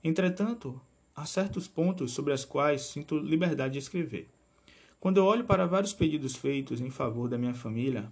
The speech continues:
posso ver que todos eles foram definitivamente respondidos. O último pedido deste setor foi para a salvação da minha mãe. Isso aconteceu cerca de quatorze anos depois. Entre os pedidos que fiz para mim mesmo,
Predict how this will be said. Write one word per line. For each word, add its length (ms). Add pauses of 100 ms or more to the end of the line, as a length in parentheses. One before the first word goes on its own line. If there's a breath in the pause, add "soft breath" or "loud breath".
posso 280
ver 140
que 100
todos 400
eles 240
foram 260
definitivamente 800
respondidos. 720 (600 loud breath)
O 60
último 220
pedido 440
deste 280
setor 540
foi 180
para 260
a 20
salvação 480
da 100
minha 160
mãe. 320 (600 soft breath)
Isso 180
aconteceu 540
cerca 360
de 140
quatorze 500
anos 280
depois. 580 (880 soft breath)
Entre 360
os 120
pedidos 480
que 140
fiz 260
para 220
mim 160
mesmo, 560